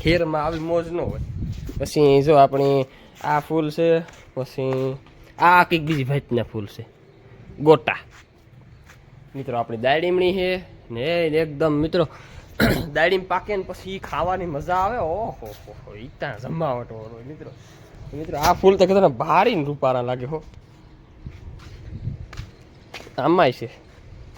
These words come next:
આમાં એટલા બધા આવ્યા ને. ગાંજા જેવું ઝાડવું છે, આલું ગાંજો નો એવું ઝાડવું છે. જોઈએ તો અહીંથી ગાંજો કેવું હોય, પણ ગાંજો નતો, છે ફૂલડા. જો રહ્યા કેવા રૂપારા લાગે. તો મિત્રો, એ તો હે ને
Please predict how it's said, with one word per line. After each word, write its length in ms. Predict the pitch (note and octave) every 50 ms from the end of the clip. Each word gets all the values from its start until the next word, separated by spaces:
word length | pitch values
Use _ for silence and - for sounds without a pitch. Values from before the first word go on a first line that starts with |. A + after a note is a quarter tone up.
| A#2+ B2+
આમાં 180 | C#3 D3 C#3+
એટલા 160 | D3 D#3 D#3
બધા 220 | D3 D3+ C#3+ C#3+ C#3
આવ્યા 160 | C#3+ D#3 E3+
ને. 80 | E3 C3
ગાંજા 460 | B2 D3 F#3 G#3 G#3+ G3+ G#3+ F#3+ F3+
જેવું 260 | F3+ E3+ D#3+ D3 C3
ઝાડવું 320 | C3+ C#3 C3+ B2+ B2+ B2
છે, 120 | A2+ - B2
આલું 180 | A2+ A#2 A#2+
ગાંજો 340 | A#2+ D3+ E3 D#3+ D#3+ E3+ F3+
નો 160 | G3+ A3+ C4+
એવું 260 | A#3 G3 G#3 A3 G3 E3
ઝાડવું 360 | C#3+ C3 A#2+ A2 A2 A#2 B2
છે. 100 | - - - - - - - - - - - - - - - - D3
જોઈએ 200 | E3+ F3 E3+ E3
તો 60 | E3
અહીંથી 180 | E3 D3+ E3
ગાંજો 400 | D#3 C#3+ E3 F3 F3 E3+ F3+ F3+
કેવું 200 | F3+ G3 G3 E3
હોય, 140 | B2+ G#2+ G#2 - - - - - _ - - - - - - - - - - -
પણ 100 | A#2+ G#2+
ગાંજો 300 | C3+ C#3+ C#3 C#3+ E3 F3+
નતો, 280 | F#3 D#3 C#3+ A3+ F4 - - - - - - - - -
છે 180 | - - D#3
ફૂલડા. 440 | C#3+ - - D#3 D3 B2+ G#2+ F#2 - - - - A2
જો 180 | A2+ A2+ G#2+
રહ્યા 220 | G2+ G2 G#2 - - _ _ - _ _ _ _ _ _ - _ _ _ - - - - - - - - - - - -
કેવા 180 | C3+ C3+ B2 A2+
રૂપારા 360 | A2+ A2+ - - G#2 G#2 G2+
લાગે. 280 | G2 G2+ G2+ G2 G2+ G2 - - - - - - - - - - - - - - - - - - - - - - - - - - - - - - - - - - - - - - - - - - - - - - - - - - - - - -
તો 60 | - F#3
મિત્રો, 260 | G#3 A3 B3+ A#3 G3+
એ 140 | G3 G#3 G3
તો 100 | A3 G#3
હે 120 | A3 A3+
ને 140 | A3 G3